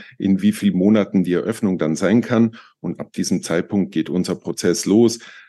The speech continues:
Äh, Mita-, Mitarbeiterakquise, Ladenbau, Einlernung in der Zentrale, administratives Onboarding, digitales Onboarding, alle möglichen Prozesse, die da angestoßen werden.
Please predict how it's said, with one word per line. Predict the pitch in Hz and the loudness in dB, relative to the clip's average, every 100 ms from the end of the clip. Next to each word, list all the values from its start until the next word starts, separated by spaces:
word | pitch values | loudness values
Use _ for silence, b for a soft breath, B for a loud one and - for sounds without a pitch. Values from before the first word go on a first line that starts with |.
| B - | B -4
Äh, | 85 | 0
Mita-, | 90 107 95 87 101 - | 2 2 0 2 0 0
Mitarbeiterakquise, | 104 107 101 95 95 90 - 104 90 101 110 | 0 2 2 2 0 -4 -2 -2 0 0 -2
Ladenbau, | 95 90 101 101 92 98 95 95 90 - _ | -2 0 0 0 0 2 2 2 0 -8 _
Einlernung | 87 95 90 92 95 92 | -2 0 0 0 0 -2
in | 90 | -4
der | 87 | -4
Zentrale, | 92 90 87 87 92 92 92 92 90 - - | -4 -4 -2 0 4 4 4 4 0 -4 -6
administratives | 95 107 95 92 - 85 - 107 101 - | -4 2 2 2 -2 -4 0 0 0 0
Onboarding, | 104 98 95 95 92 92 - B B B 107 | 2 2 4 2 2 0 -2 B B B 0
digitales | 98 104 87 90 - | 0 0 0 0 -2
Onboarding, | 90 82 87 85 78 B B B | -4 -2 0 -2 -6 B B B
alle | 95 98 | 2 4
möglichen | 95 95 90 92 | 4 2 2 -2
Prozesse, | - 87 95 87 95 | -4 -2 0 0 0
die | 90 85 | -2 0
da | 85 76 - | 0 -2 -8
angestoßen | 82 82 82 80 82 82 71 | -6 -6 -6 -4 -4 -4 -4
werden. | 71 78 | -4 -4